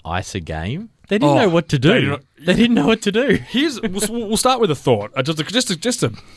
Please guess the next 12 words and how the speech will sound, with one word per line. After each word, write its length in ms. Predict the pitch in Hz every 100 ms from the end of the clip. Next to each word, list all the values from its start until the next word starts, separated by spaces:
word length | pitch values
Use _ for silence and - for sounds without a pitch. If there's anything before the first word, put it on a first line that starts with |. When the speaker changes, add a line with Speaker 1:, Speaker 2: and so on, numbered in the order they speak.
| - 123 - -
Speaker 2:
I'm 100 | 156
just 100 | -
gonna 140 | 156
just 360 | - - - -
spitball 380 | - 151 135 113
here 160 | 110
with 80 | 104
you, 60 | 101
Richie. 320 | 101 - 107 - - 156 -
Would 160 | 151
you 160 | 180 294 -
put 300 | - 196